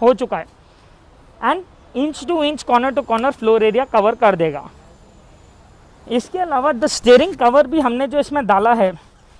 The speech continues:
it is not a regular steering cover। आप देख सकते हो खाली इसकी finishing and the stitching, guys।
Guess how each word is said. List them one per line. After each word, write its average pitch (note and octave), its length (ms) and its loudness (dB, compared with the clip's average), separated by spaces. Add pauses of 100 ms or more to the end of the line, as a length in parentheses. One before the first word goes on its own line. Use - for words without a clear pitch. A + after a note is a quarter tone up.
(240)
it G#3 80 -4
is C#4+ 120 0
not B3 180 -2
a E4 140 -2
regular A#3 360 2
steering A3+ 460 0
cover। F3+ 240 -2 (720)
आप A#3 180 4
देख D4 260 -8
सकते B3+ 260 -6
हो F4 60 -8
खाली A3 240 -8
इसकी C#4+ 200 -8
finishing A3+ 500 -8
and D4 160 -8
the D#4+ 140 -8
stitching, A#3 360 -6
guys। F3 240 -2